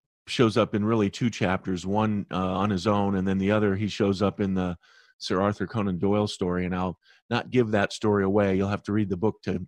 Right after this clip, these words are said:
connect the two dots. But, um, Houdini, early in his career, uh, after he had married his wife and they started their great, the Great Houdini's Tour, he actually g-, uh, came close to giving up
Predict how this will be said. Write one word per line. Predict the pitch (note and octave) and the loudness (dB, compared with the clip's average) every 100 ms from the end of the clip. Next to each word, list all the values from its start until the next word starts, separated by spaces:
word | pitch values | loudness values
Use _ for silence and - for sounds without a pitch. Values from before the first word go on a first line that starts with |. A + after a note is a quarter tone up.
| _ | _
connect | - G#2+ G#2+ - | -4 -2 -2 -4
the | |
two | F2+ G2+ F#2 F#2 | -6 -4 -4 -4
dots. | - G2 F#2+ - - | 0 0 0 -4 -6
But, | F#2+ _ _ _ _ _ - | -6 _ _ _ _ _ -4
um, | F#2+ G2+ G2 - - _ _ _ | 0 0 -2 -6 -16 _ _ _
Houdini, | - D3 C3+ F3 D#3+ - | 0 2 4 4 4 4
early | C3 C#3+ B2 | 4 6 4
in | G#2+ | 4
his | B2 C#3 | 2 0
career, | - B2+ A2+ G#2+ G2+ - _ _ _ - | 0 2 4 2 0 -4 _ _ _ -6
uh, | G2+ - | -4 0
after | A2 B2+ - B2 | 2 2 2 2
he | B2 | 4
had | A2 | 2
married | A2+ A2+ | 2 2
his | G#2+ G#2+ | 0 2
wife | G#2+ G#2+ G#2+ | 2 2 0
and | G2+ | 0
they | G#2 | 0
started | G#2 A#2 G#2 G2+ | 2 2 4 2
their | F#2 G2 F2 | 0 0 0
great, | E2 G#2 G#2 | 0 0 0
the | F#2+ | -2
Great | F2+ G#2+ G2+ | 0 0 0
Houdini's | G2+ F#2 G#2+ A2 G#2 F#2 | -2 -2 0 0 0 -4
Tour, | - G2+ F#2+ F2+ _ - - _ _ | -2 0 0 -2 _ -20 -20 _ _
he | - D3 | 0 2
actually | C3 C#3 - D3 B2 A#2+ | 4 2 0 0 2 2
g-, | F#2+ A2+ - | 0 -2 0
uh, | G2+ F#2 - _ _ _ - | -2 -2 -12 _ _ _ 0
came | C3 C3 | 2 2
close | G#2 - C#3+ F3 - | -2 2 2 2 -4
to | G2+ | -6
giving | - A2 A#2+ G#2+ | 0 0 2 2
up | C3+ | 0